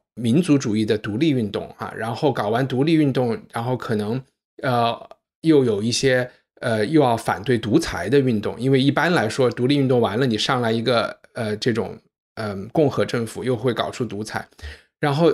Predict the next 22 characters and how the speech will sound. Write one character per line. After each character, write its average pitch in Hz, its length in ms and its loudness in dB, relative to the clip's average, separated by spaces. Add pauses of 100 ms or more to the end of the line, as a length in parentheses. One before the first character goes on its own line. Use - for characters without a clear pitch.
(120)
他 175 160 0
们 170 160 4
可 - 160 0
能 123 400 0 (560)
就 196 120 4
在 180 180 4
这 175 120 4
些 185 120 4
不 196 200 0
同 131 260 0
运 208 160 4
动 135 220 0
里， 110 220 -4 (920)
宗 202 320 4
教， 190 360 2
就 - 140 -4
是 123 340 -4
教 156 240 4
会 151 280 2
的 123 140 0
站 151 340 2
位， 170 320 2